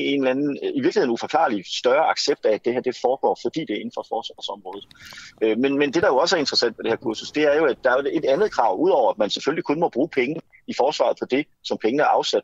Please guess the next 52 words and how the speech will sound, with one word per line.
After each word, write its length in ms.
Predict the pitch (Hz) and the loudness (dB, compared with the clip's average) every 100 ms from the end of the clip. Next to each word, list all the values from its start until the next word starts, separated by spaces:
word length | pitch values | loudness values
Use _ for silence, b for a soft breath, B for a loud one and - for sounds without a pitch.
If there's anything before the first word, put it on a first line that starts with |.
| - | -2
til. 180 | 139 175 - B B - | -2 -4 -10 B B -2
Øh, 120 | 120 117 | 2 2
og 100 | 123 | 2
det 100 | 147 | 0
kan 80 | 160 | 0
man 80 | 127 | -2
diskutere 460 | 110 - - 147 | -4 -6 0 2
om, 320 | 117 104 107 - - | 4 2 0 -6 0
øh, 280 | 107 107 104 | 2 4 2
om 140 | 113 | 2
det 100 | 113 | 0
virkelig 200 | 110 135 | -4 -2
er 100 | 117 | -2
meningen, 240 | 117 139 113 | 0 -2 -4
at 80 | 101 - | -6 -6
pengene 220 | 113 127 | -6 -6
skal 160 | - - | -6 -8
bruges 180 | 117 - | -10 -12
på 60 | 107 | -8
sådan 200 | 127 156 | -6 -6
et 100 | - | -4
kursus. 360 | 147 - - - B B B | -4 -4 -14 -18 B B B
Men, 180 | 135 131 - | -2 -2 0
men, 240 | 135 135 | 0 2
øh, 160 | 123 117 | 0 0
for 60 | - | 0
det 120 | 139 110 | 0 2
andet 180 | 165 | 0
skal 160 | 180 143 | 0 0
man 120 | 127 | 0
jo, 60 | 123 | 0
når 180 | 117 196 | 2 2
man 140 | 135 | 2
bruger 140 | 120 113 | 0 0
penge 240 | 120 139 | 0 0
inden 100 | 139 | -2
for 100 | 143 | 0
det 80 | 123 | 2
offentlige, 320 | 95 - 123 - B | 2 0 -4 -6 B
så 120 | - | -4
skal 140 | - 151 | -2 0
man 100 | 139 | 0
jo 60 | |
bruge 200 | 147 156 | 0 0
dem 100 | 190 | 0
fornuftigt. 440 | 175 190 226 - - | 0 0 -2 -6 -4
Altså, 160 | 120 - | -4 -2
det 100 | 160 | 0
er 40 | |
det, 220 | 165 170 180 B B - | 2 0 0 B B -2
øh, 280 | 127 120 113 113 | 2 4 2 0
øh, 180 | 113 117 | -4 -6